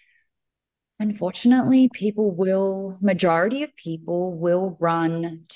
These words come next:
to whatever is being presented to them as the safe option. And let's also look at, I thought this was really interesting, and we've mentioned it a few times. So we talked about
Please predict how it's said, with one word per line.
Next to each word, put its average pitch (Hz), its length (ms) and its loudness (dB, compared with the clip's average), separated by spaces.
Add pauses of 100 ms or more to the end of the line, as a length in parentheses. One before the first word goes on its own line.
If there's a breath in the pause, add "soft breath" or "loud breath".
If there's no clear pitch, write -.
(120)
to 160 460 -4 (640 soft breath)
whatever 160 760 -2
is 165 300 -4
being 160 340 -4
presented 160 600 -6
to - 140 -10
them 156 360 -4 (100)
as 160 400 -8
the - 80 -6
safe - 600 -8 (200)
option. - 800 -6 (500 loud breath)
And 170 560 -2 (380)
let's 180 540 -4
also 190 880 0 (460)
look 175 520 -2 (160)
at, 160 560 -8 (760)
I 170 80 -2
thought 196 260 -4
this - 220 -8
was 180 200 -6
really 170 260 -2
interesting, 160 600 -6
and 165 140 -6
we've 165 120 -4
mentioned 170 340 -4
it 196 60 -2
a 202 40 -4
few 208 160 -6
times. 160 420 -4
So 190 100 -2
we 196 100 -2
talked - 300 -2
about 226 280 0